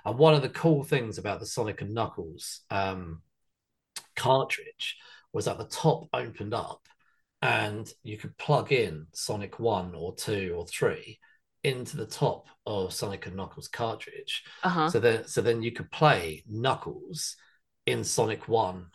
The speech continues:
Speaker 1: or two or three or
Speaker 2: Oh.
Speaker 1: whatever.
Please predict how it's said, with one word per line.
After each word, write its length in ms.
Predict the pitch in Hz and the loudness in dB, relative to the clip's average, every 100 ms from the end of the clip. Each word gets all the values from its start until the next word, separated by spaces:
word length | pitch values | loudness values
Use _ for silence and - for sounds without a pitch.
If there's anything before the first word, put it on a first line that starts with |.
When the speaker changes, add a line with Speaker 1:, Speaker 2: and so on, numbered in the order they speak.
| _ | _
Speaker 1:
or 260 | 107 95 92 | 0 0 0
two 640 | - 117 101 98 95 98 - | 0 2 2 0 -2 -4 -4
or 220 | 87 85 | -6 -6
three 220 | - 466 | 2 6
or 40 | 392 | 10
Speaker 2:
Oh. 800 | 403 359 285 214 185 165 151 147 | 12 12 12 12 12 12 12 8
Speaker 1:
whatever. 120 | 156 | 6